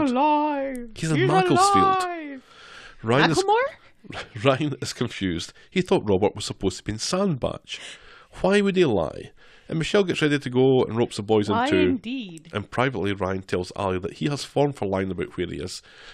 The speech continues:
Speaker 2: because some weeks ago he lied about being on the M sixty and there was an accident.
Speaker 1: Right.
Speaker 2: But Ryan, who for that week was friends with a traffic and travel guy,
Speaker 1: Right.
Speaker 2: knew that there was no accident on the M sixty.
Speaker 1: Yeah.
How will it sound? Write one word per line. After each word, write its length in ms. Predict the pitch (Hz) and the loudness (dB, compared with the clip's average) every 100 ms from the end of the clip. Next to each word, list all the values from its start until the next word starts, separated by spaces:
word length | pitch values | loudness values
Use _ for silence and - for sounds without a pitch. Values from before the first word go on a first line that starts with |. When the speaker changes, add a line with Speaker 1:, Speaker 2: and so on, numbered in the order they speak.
| - | -10
Speaker 2:
because 300 | - 131 - | -4 -2 -2
some 400 | - - 185 170 | -6 -2 -2 0
weeks 240 | 180 - | -4 -4
ago 360 | 151 156 160 156 | -4 -2 -2 0
he 60 | 120 | -2
lied 340 | 123 135 139 127 | -2 0 0 -2
about 240 | 120 113 | -4 -4
being 180 | 117 113 | -4 -4
on 100 | 107 | -4
the 120 | - | -4
M 180 | 120 110 | -4 -6
sixty 380 | - - - 113 | -6 -6 -6 -6
and 80 | |
there 80 | 107 | -6
was 120 | 101 | -6
an 80 | 104 | -4
accident. 520 | 117 - 104 101 104 - - | -4 -4 -6 -4 -4 -10 -8
Speaker 1:
Right. 480 | 233 220 214 202 - | -2 -2 -2 -6 -6
Speaker 2:
But 180 | - 110 | -6 0
Ryan, 460 | 123 123 120 107 - _ _ _ _ - | 0 0 -2 -6 -12 _ _ _ _ -4
who 160 | 120 110 - - | -2 -2 -8 -16
for 180 | - | -6
that 280 | 107 120 104 | 0 0 0
week 260 | 113 - - | -6 -8 -12
was 100 | - | -12
friends 460 | - 101 107 98 | -4 -2 -2 -6
with 180 | 101 - | -12 -6
a 140 | 104 101 | -6 -6
traffic 500 | - - 113 113 - | -8 -4 -4 -4 -10
and 100 | 98 | -4
travel 360 | 107 113 113 | -2 -2 -2
guy, 380 | 110 110 110 113 - - | -2 0 0 -2 -8 -8
Speaker 1:
Right. 320 | 233 233 214 | -2 -2 2
Speaker 2:
knew 60 | 117 | 2
that 100 | 95 | 2
there 120 | 92 | 0
was 280 | 104 104 - | 2 0 2
no 160 | 95 | 2
accident 380 | 90 - 92 - | 2 0 -6 -6
on 100 | 92 | -4
the 80 | 82 | -2
M 140 | 85 214 | -2 -2
sixty. 140 | 214 | -2
Speaker 1:
Yeah. 440 | 214 202 190 185 | -2 -4 -4 -6